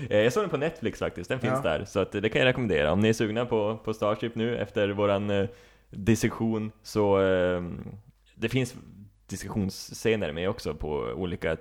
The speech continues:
Speaker 1: otrevliga kryp också. Om ni är intresserade av att se det i filmen, alltså.
Speaker 2: Jaha, verkligen.
Speaker 1: Ja, precis.
Speaker 2: Men
Speaker 1: Men,
Speaker 2: det finns,
Speaker 1: eh,
Speaker 2: det
Speaker 1: en,
Speaker 2: finns
Speaker 1: en,
Speaker 2: något för alla.
Speaker 1: nej, en trea och en, eh, jag menar, vad ska man säga?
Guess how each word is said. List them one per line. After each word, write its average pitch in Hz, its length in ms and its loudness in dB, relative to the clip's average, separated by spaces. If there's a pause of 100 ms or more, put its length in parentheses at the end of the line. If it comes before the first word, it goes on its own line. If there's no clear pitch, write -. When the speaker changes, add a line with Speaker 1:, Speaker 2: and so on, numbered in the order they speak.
(140)
Speaker 1:
otrevliga 82 560 -4
kryp - 480 -6
också. - 200 -14
Om 101 320 -16
ni - 240 -16
är - 60 -10
intresserade 80 460 -8
av 71 100 -10
att - 60 -10
se 76 160 -4
det 92 180 -2 (480)
i 101 140 0
filmen, 98 320 0
alltså. - 220 -12 (120)
Speaker 2:
Jaha, 98 220 -10
verkligen. - 340 -12 (160)
Speaker 1:
Ja, - 260 -4 (200)
precis. - 360 -8
Speaker 2:
Men 123 200 6
Speaker 1:
Men, - 20 4
Speaker 2:
det 135 60 4
finns, 143 140 4
Speaker 1:
eh, - 40 0
Speaker 2:
det 143 60 2
Speaker 1:
en, 151 60 4
Speaker 2:
finns - 120 0
Speaker 1:
en, 160 60 4
Speaker 2:
något 143 80 -2
för 160 60 -2
alla. 98 260 0 (100)
Speaker 1:
nej, 120 340 4
en 151 160 6
trea 123 380 8
och 107 200 4
en, 110 220 2
eh, 101 80 2
jag 90 400 0
menar, 123 140 4
vad 123 100 -2
ska - 80 -10
man 123 100 0
säga? 107 380 -2